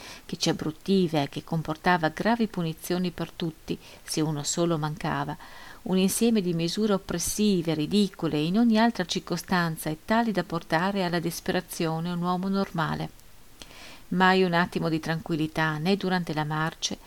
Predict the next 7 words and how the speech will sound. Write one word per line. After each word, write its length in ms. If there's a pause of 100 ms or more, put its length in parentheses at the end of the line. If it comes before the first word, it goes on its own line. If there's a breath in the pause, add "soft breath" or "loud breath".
(220 loud breath)
né 160
sul 220
lavoro, 500 (380 loud breath)
né 160
nel 200
corso 360
dell'appello, 720